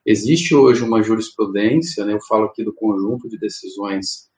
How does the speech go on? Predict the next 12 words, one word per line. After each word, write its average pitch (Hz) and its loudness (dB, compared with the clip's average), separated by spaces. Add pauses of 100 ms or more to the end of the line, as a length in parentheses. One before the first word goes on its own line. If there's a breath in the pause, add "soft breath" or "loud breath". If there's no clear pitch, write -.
(340)
é, 104 -2
de 123 -2
tribunais 107 2
que - -8
reconhece 180 2
a - 0
possibilidade 104 0
de 120 -4
esses 123 -2
entes 127 -2
serem 180 4
responsabilizados 107 -4